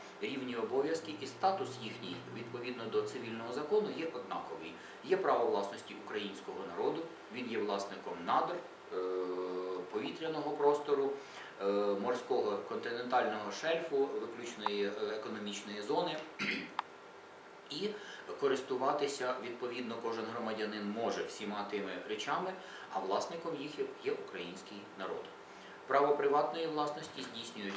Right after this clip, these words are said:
або фізичні особи, є носіями цього права, або юридичні особи. З цим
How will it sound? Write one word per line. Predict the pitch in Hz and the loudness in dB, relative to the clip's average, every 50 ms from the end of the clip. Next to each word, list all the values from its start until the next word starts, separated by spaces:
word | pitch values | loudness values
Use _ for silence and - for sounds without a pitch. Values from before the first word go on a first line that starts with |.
| - | 0
або | - 131 135 - - - - - - - | 2 2 2 4 4 4 4 2 -2 -4
фізичні | 113 113 - 180 175 - - 180 175 156 | -6 -4 -4 -2 -2 -4 -6 -6 -6 -4
особи, | 156 - - 170 165 160 160 156 - - - | -4 -2 2 2 4 4 4 2 0 -2 0
є | 117 123 127 | 0 2 2
носіями | 131 135 - 135 135 139 135 135 135 131 - 135 | 2 0 -2 0 2 2 4 4 2 0 -2 -2
цього | 127 123 | -2 -2
права, | 123 - 120 120 110 117 - - | -2 0 0 0 0 0 -2 0
або | 147 190 214 | 0 2 2
юридичні | 214 151 - 104 95 87 90 90 - - 90 87 85 | 2 2 2 2 2 0 -2 -6 -6 -6 -6 -6 -6
особи. | 85 - 82 - 82 - - - - - - - - - - - | -4 -4 -4 -4 -4 -6 -8 -8 -12 -14 -14 -14 -16 -16 -14 -10
З | - - | -6 0
цим | - 214 214 | 4 4 4